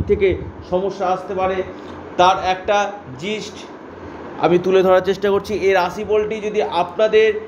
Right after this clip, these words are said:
কিঞ্চিত মাত্র যদি কাজে যদি লাগে, তাহলে আমি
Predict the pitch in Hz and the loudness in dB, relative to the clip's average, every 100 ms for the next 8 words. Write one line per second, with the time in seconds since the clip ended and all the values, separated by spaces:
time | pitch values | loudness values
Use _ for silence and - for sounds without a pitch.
0 | - - - - - - - - - 240 | -12 -18 -18 -18 -18 -20 -20 -16 -6 -4
1 | 233 247 - 226 220 220 226 226 214 - | -4 -4 0 2 4 4 4 2 -2 2
2 | 180 196 208 196 196 190 180 196 190 - | 4 6 4 2 4 4 4 2 0 -2
3 | 175 165 170 160 180 175 | 2 4 4 2 2 0